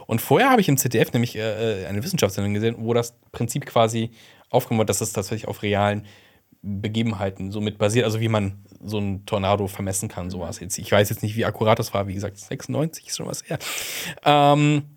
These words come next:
und jetzt habe ich diesen Trailer gesehen und habe irgendwie gedacht, so, ist das jetzt einfach ein eins zu eins Remake, nur einfach zwei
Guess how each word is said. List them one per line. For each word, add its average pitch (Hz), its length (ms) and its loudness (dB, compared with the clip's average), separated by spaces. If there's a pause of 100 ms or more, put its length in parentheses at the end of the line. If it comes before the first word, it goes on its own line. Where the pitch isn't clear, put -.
(340)
und 139 160 4
jetzt 127 140 4
habe 135 120 4
ich 139 60 -2
diesen 120 160 0
Trailer 135 300 4
gesehen 113 300 2
und 107 60 -2
habe 107 120 -4
irgendwie 110 140 -2
gedacht, 110 240 0
so, - 160 -12
ist - 140 -10
das 110 140 -4
jetzt - 160 -10
einfach 98 240 -10
ein - 60 -12
eins - 240 -8
zu - 100 -8
eins 107 240 -6
Remake, 151 280 0
nur 113 100 -2
einfach - 180 -8
zwei 87 420 -4